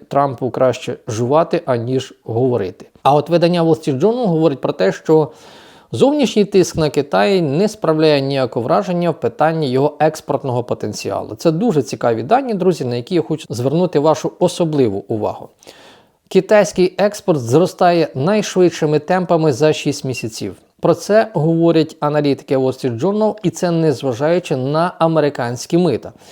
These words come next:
У вересні обсяг експорту з Китаю зріс на вісім цілих три десятих відсотки. Це важливо, тому що Китай експортно орієнтована економіка. Експорт — це їхні гроші, експорт — це їхній кисень, експорт — це їхня потужність.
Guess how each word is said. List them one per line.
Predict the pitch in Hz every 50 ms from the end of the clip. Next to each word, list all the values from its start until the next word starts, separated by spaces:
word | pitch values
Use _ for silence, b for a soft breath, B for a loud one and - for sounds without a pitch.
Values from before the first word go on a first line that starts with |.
| B B B B B
У | - 131
вересні | 139 180 214 226 220 - 208 190
обсяг | - 185 170 - - - - -
експорту | - 147 170 - - 190 185 - 185
з | -
Китаю | - - 165 170 - 139 120 113 113 113
зріс | 113 147 151 190 180 - -
на | 147 151
вісім | 156 147 - 156 135
цілих | 117 - 185 175 170 165
три | - - 151 147 160 170
десятих | 180 - - - 147 143 156 147 -
відсотки. | 143 131 - - 117 110 - - - B B B B B B B B B B B
Це | - - 190 208
важливо, | 202 190 151 131 156 190 202 190 170
тому | 165 - 143 143 160 175
що | 165 - - 156 156 151
Китай | - - - 156 156 - 160 165 170 170 - -
експортно | 170 180 170 - - - - 170 - - 165 156 -
орієнтована | 160 151 151 147 147 147 160 147 147 143 139 135
економіка. | 127 - 131 127 123 117 107 95 87 - - _ -
Експорт — | 151 175 180 - - - 185 165 160 -
це | - 156
їхні | 135 131 131 151 151 - - 143 143
гроші, | 127 123 127 147 139 127 - - 127 - -
експорт — | 139 151 - - - - 147 143 - -
це | - 123
їхній | 123 139 135 - - 127 123
кисень, | 117 - - 135 143 135 - - - 101 110 _ _ - -
експорт — | 151 156 - - - 151 143 -
це | - 131
їхня | 123 135 131 - 131 117
потужність. | - 135 113 - 131 123 110 - - - - _ _